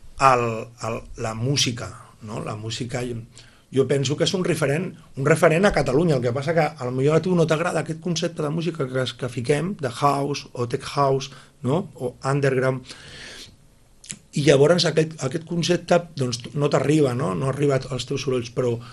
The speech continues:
a mi m'han vingut, jo tinc correus de, de, de cinc-cents, quatre-cents discjòqueis, però de Barcelona,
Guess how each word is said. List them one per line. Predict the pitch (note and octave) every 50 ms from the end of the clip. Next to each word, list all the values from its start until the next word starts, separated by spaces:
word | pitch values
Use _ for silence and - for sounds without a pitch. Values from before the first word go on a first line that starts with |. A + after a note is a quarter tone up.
| - - - -
a | - - A2+
mi | A2 A2+
m'han | A#2+ B2+ D#3 F#3
vingut, | F#3+ F#3 D#3 D3+ C#3+ C#3+ - - - - _ _ _ - -
jo | A2 A#2 A2+
tinc | B2+ E3 F3+ F#3+ F3 D#3+ D#3+ - - -
correus | - C3 B2 B2 C3 C#3 E3+ G3+ F3 D3+
de, | C#3+ C3+ C3+ - - -
de, | - B2 B2+ B2+ A#2+ - - - - -
de | - A2+ B2 A#2+ A#2 A#2
cinc-cents, | A#2 A#2 A#2+ A#2+ A#2 A#2+ - - C3+ C#3+ E3+ F3+ E3
quatre-cents | - D3 C#3+ C3 C#3 C3 - C#3+ C#3 D#3 C#3+
discjòqueis, | D3 D3 B2+ A2+ C3 C#3 B2+ - D3+ G3 G#3 - - - - - - - - - - _
però | - B2+ B2+ B2
de | A#2 A#2
Barcelona, | A#2+ - - - D#3 D3+ C#3 C3 C3 C3 B2+